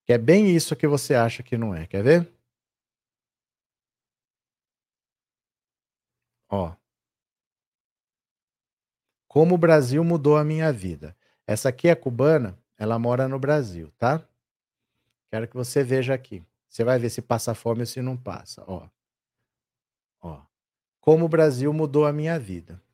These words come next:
Pera lá que tá abrindo aqui, né? Eu já assisti esse vídeo hoje. Você quer ver? Deixa eu ver se eu acho aqui onde ela,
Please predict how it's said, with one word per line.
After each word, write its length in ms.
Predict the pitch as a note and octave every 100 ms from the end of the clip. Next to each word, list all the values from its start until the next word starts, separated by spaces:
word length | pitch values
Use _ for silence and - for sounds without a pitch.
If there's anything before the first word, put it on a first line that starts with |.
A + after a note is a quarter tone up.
| _
Pera 220 | - A2 A#2
lá 220 | G#2 A2
que 100 | A2
tá 320 | - A2+ A2 _ _
abrindo 520 | - A2+ G#2 G2+ G2+ G#2+
aqui, 340 | - - F2 -
né? 240 | G#2+ C3+ - _ _ _
Eu 80 | A2+
já 80 | A#2+
assisti 300 | A#2+ C#3+ D3
esse 180 | B2+ D3
vídeo 380 | C3 C3 D3
hoje. 400 | G#2 E2 D#2+ - _ _ _ _ _ _ _ _
Você 160 | -
quer 160 | - G#2
ver? 160 | C3
Deixa 160 | A#2 B2
eu 60 | A2
ver 100 | G#2+
se 120 | -
eu 120 | G#2
acho 240 | F#2+ F2+ F#2+
aqui 180 | -
onde 160 | G2 F#2
ela, 240 | F#2 F2+